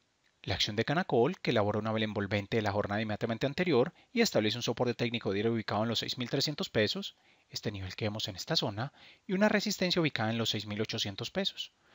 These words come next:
Para su marco de tiempo diario, la tendencia continúa siendo bajista. La acción de Corfi Colombiana Ordinaria, que conserva como soporte técnico diario los dieciséis mil quinientos pesos y una zona de resistencia demarcada en los dieciocho mil pesos.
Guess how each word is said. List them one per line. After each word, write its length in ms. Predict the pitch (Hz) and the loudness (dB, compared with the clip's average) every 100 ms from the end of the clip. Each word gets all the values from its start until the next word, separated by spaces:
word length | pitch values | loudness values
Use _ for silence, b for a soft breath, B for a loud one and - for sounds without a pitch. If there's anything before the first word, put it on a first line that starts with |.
| b b | b b
Para 200 | - 98 | -2 0
su 100 | 90 | 0
marco 280 | 104 110 123 | 0 0 4
de 80 | 135 | 2
tiempo 280 | 151 151 190 | 2 2 4
diario, 360 | 180 170 175 | 8 6 6
la 140 | 185 226 | 2 2
tendencia 580 | - 113 110 - 113 104 | 0 -2 0 0 0 0
continúa 600 | 113 95 - 98 98 98 | 0 -2 -4 -6 -2 -2
siendo 320 | 110 101 104 | -2 -4 -6
bajista. 560 | 98 - 110 - 104 - _ _ _ _ _ _ _ _ _ | -6 -8 -8 -6 -10 -14 _ _ _ _ _ _ _ _ _
La 140 | 107 | -6
acción 180 | - 113 | -4 -2
de 80 | 104 | -2
Corfi 240 | - 98 | -4 -4
Colombiana 400 | - 104 101 104 | -4 -4 -4 -4
Ordinaria, 420 | 117 175 156 107 - | -4 -2 0 0 0
que 160 | 156 | -4
conserva 440 | - 110 104 104 110 | -4 -6 -2 -2 -2
como 200 | 107 101 | -4 -6
soporte 320 | 107 113 113 | -4 -4 -2
técnico 360 | 117 110 110 | -2 -4 -4
diario 240 | 104 101 117 | -2 0 0
los 100 | 120 | 0
dieciséis 460 | 107 110 104 101 | 0 -2 -2 -4
mil 140 | 113 110 | -6 -6
quinientos 400 | 135 135 135 - | -4 -2 -2 0
pesos 420 | 120 110 175 - b b b b b _ | 2 2 0 -10 b b b b b _
y 100 | 190 | 2
una 140 | 196 | 4
zona 200 | 208 202 | 4 4
de 80 | 202 | 2
resistencia 600 | 196 185 - 180 - 170 | 2 -2 -2 0 4 6
demarcada 480 | 135 107 101 104 107 | 6 2 0 0 0
en 60 | |
los 100 | 110 | 0
dieciocho 360 | 104 101 107 - | -2 -2 -2 -4
mil 180 | 98 98 | -6 -2
pesos. 440 | 180 - - - | -2 -2 -10 -16